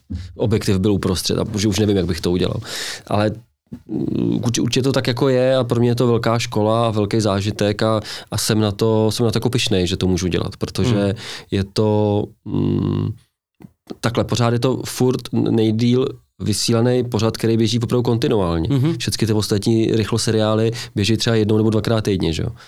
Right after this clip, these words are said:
Speaker 2: Jasně.
Speaker 1: My fakt vysíláme každý pracovní den několik, šestnáct, sedmnáct let, což je jako
Speaker 2: Mhm.
Speaker 1: úžasný.
Speaker 2: Mhm.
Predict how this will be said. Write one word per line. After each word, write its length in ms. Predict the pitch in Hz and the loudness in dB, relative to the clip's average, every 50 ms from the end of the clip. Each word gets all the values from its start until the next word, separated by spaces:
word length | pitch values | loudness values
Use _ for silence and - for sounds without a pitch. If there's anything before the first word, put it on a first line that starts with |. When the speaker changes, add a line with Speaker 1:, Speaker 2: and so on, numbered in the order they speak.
| - - | -8 -4
Speaker 2:
Jasně. 200 | 120 113 110 98 | -4 -2 -2 -2
Speaker 1:
My 40 | 92 | -2
fakt 140 | 110 104 | -2 -2
vysíláme 560 | 98 95 - - 107 101 104 107 110 107 107 104 | -2 0 0 0 0 2 2 2 2 2 0 0
každý 680 | - 110 101 95 98 104 107 107 107 107 104 104 - - - | 0 0 0 0 2 2 2 2 2 2 0 -2 -4 -8 -8
pracovní 440 | - 98 95 - - 104 98 104 104 | -6 -6 -4 -2 -2 0 0 2 2
den 360 | 101 98 95 95 95 101 101 - - - - - - _ _ - | 2 2 2 2 0 0 -2 -4 -6 -12 -18 -20 -20 _ _ -4
několik, 460 | 101 92 - - 104 104 104 92 - - _ - 156 - - - - | -4 -2 -2 0 0 0 0 -2 -4 -8 _ -20 -16 -12 -12 -10 -6
šestnáct, 420 | - - 95 - - 101 92 92 | -4 -4 -4 -2 -2 -2 -2 -2
sedmnáct 380 | - 92 92 92 90 92 - - | -2 -2 0 0 0 -2 -2 -2
let, 200 | 90 87 - - | -2 -4 -4 -4
což 180 | - - - | -6 -6 -4
je 40 | - | -4
jako 80 | 120 120 | -2 0
Speaker 2:
Mhm. 100 | 120 113 | 0 0
Speaker 1:
úžasný. 320 | 110 101 - - - 110 110 | 0 0 -2 -2 -4 -4 -2
Speaker 2:
Mhm. 360 | 110 113 107 113 113 110 120 | -2 -2 -2 -2 -2 -2 -4